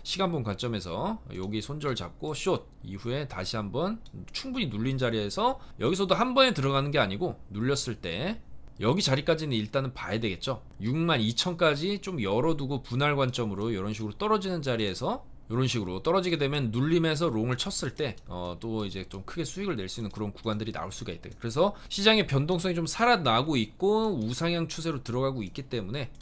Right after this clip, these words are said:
최대한 저희도 거기에 맞춰서 수익 타점을 잡아보고 알트코인도 분석을 해서 내용 올려드리도록 하겠습니다. 아무쪼록 이번 주 씨피아이 주간이었고, 어, 부처님 오신 날도 있었는데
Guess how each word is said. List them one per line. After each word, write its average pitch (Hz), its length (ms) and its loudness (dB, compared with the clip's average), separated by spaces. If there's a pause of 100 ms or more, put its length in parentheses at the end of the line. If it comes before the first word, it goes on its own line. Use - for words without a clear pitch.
최대한 160 340 -2
저희도 117 260 -2
거기에 107 260 0
맞춰서 98 580 -2
수익 156 300 -6
타점을 135 340 -4
잡아보고 110 640 4 (360)
알트코인도 110 500 -4
분석을 107 400 -2
해서 107 480 0
내용 92 320 -4
올려드리도록 90 640 -4
하겠습니다. 107 360 -2
아무쪼록 180 400 8 (320)
이번 185 300 10
주 202 240 8
씨피아이 240 500 6
주간이었고, 175 920 6 (100)
어, 113 260 2
부처님 - 380 2
오신 143 260 2
날도 139 360 2
있었는데 98 880 2